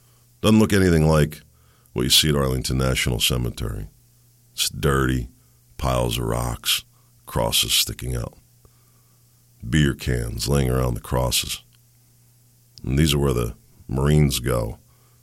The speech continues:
to pay tribute to their own. This is what the young generation is doing.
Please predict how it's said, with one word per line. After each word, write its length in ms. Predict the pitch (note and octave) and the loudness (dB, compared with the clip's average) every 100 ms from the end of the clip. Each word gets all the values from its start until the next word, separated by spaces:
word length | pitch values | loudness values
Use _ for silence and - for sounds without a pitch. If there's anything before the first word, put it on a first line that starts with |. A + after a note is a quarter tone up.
| _ | _
to 80 | - | -12
pay 200 | - C2+ | -4 -2
tribute 400 | - - C2 A1+ | -2 -2 -2 -4
to 100 | - | -4
their 200 | A1+ G#1+ | -6 -6
own. 260 | A1+ G#1+ - _ _ _ _ - | -6 -10 -14 _ _ _ _ -4
This 120 | - | -2
is 60 | C2+ | 0
what 120 | - | 0
the 80 | C2 | 0
young 320 | C2+ C2 B1+ | 2 0 0
generation 600 | B1 A#1+ A#1 A#1 - A1+ | -2 -2 -2 -2 -4 -6
is 140 | A1 | -6
doing. 380 | G#1+ A1 G1+ | -4 -4 -4